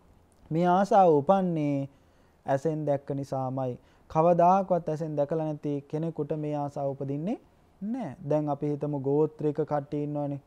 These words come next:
ඇමේසන් වනාන්තරය වගේ ඉන්නවා ගෝත්‍රික මිනිස්සු. මේ අය පීට්සා කියන එකක් අහලවත් නෑනේ. දැන් ඔය මිනිස්සෙකුට අපි ගිහිල්ලා කිව්වා කියමු, පීට්සා කියලා ජාතියක් තියෙනවා කියලා. කණ්ඩ කැමති දැහුවොත් මොකක් කියයිද ඒ අය?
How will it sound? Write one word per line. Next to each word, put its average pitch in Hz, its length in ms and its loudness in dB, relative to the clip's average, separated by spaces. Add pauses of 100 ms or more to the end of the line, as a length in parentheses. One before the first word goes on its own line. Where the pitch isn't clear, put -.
(120)
ඇමේසන් 139 460 -6
වනාන්තරය 131 520 -4
වගේ 127 420 0
ඉන්නවා 151 320 -4
ගෝත්‍රික 147 560 0
මිනිස්සු. 139 340 -6
මේ 147 320 -4
අය 180 380 0 (380)
පීට්සා 170 360 2
කියන 151 200 -4
එකක් 180 340 -2
අහලවත් 180 540 0
නෑනේ. 175 300 -6 (360)
දැන් 185 260 4
ඔය 165 200 4
මිනිස්සෙකුට 202 760 0 (380)
අපි 165 260 0
ගිහිල්ලා 190 420 2
කිව්වා 214 380 2
කියමු, 202 320 -4 (300)
පීට්සා 208 440 2
කියලා 185 220 2
ජාතියක් 170 540 2
තියෙනවා 151 320 -2
කියලා. 147 280 -4 (140)
කණ්ඩ 170 340 -2
කැමති 165 320 -4
දැහුවොත් 160 280 0
මොකක් 151 280 -2
කියයිද 127 260 -4
ඒ 117 140 -6
අය? 113 100 -12